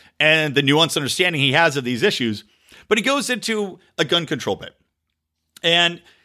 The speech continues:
he says, you know, "I don't see a peaceful way to disarm America's whites. We have to protect our country.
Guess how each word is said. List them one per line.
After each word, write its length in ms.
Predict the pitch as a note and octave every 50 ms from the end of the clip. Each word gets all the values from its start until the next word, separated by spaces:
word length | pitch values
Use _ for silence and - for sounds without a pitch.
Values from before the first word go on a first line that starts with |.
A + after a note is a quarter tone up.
| _
he 120 | - G3 F#3
says, 340 | F#3+ - A3+ A#3 A3+ D3+
you 80 | E3 G#3
know, 140 | G3 F#3 E3
"I 100 | E3 F3
don't 140 | G3 A3 G3+
see 120 | - G#3+
a 60 | E3
peaceful 520 | C3 - F3+ G#3+ A3 - - - G#3 F3+ C3+
way 240 | D#3+ F#3 F#3 F3+
to 120 | D#3+ - D3
disarm 520 | C3 C#3 A#2+ - C3+ D3+ E3+ F3 E3 D3+
America's 500 | C#3 B2+ C#3 D#3 D#3 D3+ D3 D#3+ C#3+ G2+
whites. 540 | G2+ A#2+ D3+ B2+ G2 - - - - - - _ _ _ _ _ _ _ _ _ _ _
We 140 | - D3+ C3+
have 240 | - F3 A3 A#3 -
to 80 | - -
protect 440 | - B2+ - - G3 A#3 - - -
our 100 | D3 C3+
country. 520 | - - - G#3 G3 - - - F2 -